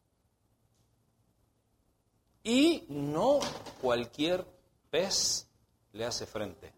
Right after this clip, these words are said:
Mira, así eres cuando le has puesto la vida a algo.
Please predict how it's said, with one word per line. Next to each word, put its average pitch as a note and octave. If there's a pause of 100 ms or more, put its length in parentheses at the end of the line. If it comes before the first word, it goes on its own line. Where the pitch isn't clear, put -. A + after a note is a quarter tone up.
(4000)
Mira, A2 (760)
así E3 (300)
eres - (1120)
cuando G#2+
le G#2+
has A#2+
puesto -
la G2+
vida A2
a F#2
algo. F#2+